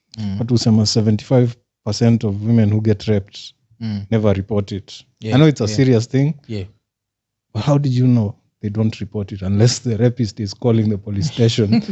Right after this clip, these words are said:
Speaker 1: <laughs>
Speaker 2: Like, I've just raped this chick
Speaker 1: Oh.
Speaker 2: and I know she's not going to report it.
Speaker 1: <laughs> I, I think, uh, if I was to nini, I think maybe wanaweza angalia from perspective ya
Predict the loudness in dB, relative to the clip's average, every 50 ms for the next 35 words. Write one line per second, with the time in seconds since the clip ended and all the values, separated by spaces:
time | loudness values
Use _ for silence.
0 | -10 -10 -12 _ _ -4 0 0 0 0 -2 -2 0 2 4 4 4 4 2 2
1 | 2 2 2 2 2 2 2 2 2 4 4 4 4 0 -2 -2 0 2 2 2
2 | 4 4 4 4 4 4 6 6 6 6 6 4 2 4 4 2 4 4 4 4
3 | 4 4 2 2 2 2 2 2 2 2 0 -2 -2 -4 -4 -4 -6 -10 -10 -12
4 | _ _ -20 -20 -18 -12 -6 -4 -2 -2 -2 -2 -4 -2 -4 -6 -6 -8 -14 -20
5 | _ _ -20 -20 -20 _ _ _ _ _ _ _ _ _ _ _ _ _ _ _
6 | _ -20 -20 -18 -18 -16 -12 -8 -6 -6 -2 0 0 0 0 -2 -6 -8 -8 -6
7 | -4 -4 -4 -4 -4 -4 -4 -4 -6 -6 -8 -6 -4 -4 -4 -4 -4 -4 -4 -4
8 | -4 -6 -6 -4 -6 -6 -6 -6 -8 -8 -6 -4 -4 -2 -2 -4 -6 _ _ _
9 | _ -8 -8 -8 -6 -6 -8 -8 -8 -8 -8 -8 -4 -2 -2 -2 0 0 0 -2
10 | -2 0 0 -2 -2 -4 -6